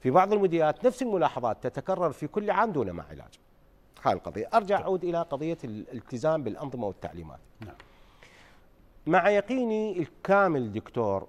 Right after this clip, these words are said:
Speaker 1: أن العديد من الأنظمة والتعليمات السارية المفعول الآن يجب أن تتغير، آه، منها الكثير اللي الآن تحت، آه، آه، سقفه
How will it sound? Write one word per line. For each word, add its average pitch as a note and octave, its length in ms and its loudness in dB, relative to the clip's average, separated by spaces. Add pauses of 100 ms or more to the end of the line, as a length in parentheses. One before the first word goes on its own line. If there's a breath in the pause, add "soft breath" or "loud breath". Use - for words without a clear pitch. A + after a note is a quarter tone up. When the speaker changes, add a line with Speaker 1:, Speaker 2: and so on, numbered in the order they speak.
Speaker 1:
أن D3 200 -2
العديد D#3 720 -4
من F3+ 120 0
الأنظمة C3+ 480 -2
والتعليمات A2+ 640 -4
السارية C#3+ 500 2
المفعول A2 420 -4
الآن B2 420 -4 (920)
يجب E3+ 360 4
أن C3+ 160 -8
تتغير، F3 640 0 (720)
آه، B2 220 -2
منها C#3+ 760 0
الكثير G3+ 800 -2
اللي D#3 240 0
الآن E3+ 340 -2
تحت، D#3+ 260 -6 (320)
آه، A2 540 -2
آه، F2 40 -8
سقفه C#3+ 520 -4